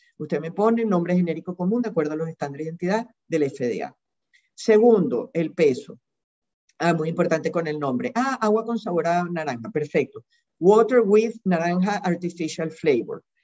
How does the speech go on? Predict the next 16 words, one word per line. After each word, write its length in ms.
Me 120
pone 260
el 60
sabor 340
en 140
el 120
nombre 360
y 260
me 140
pone 300
también 420
si 120
es 100
natural 400
o 40
artificial. 600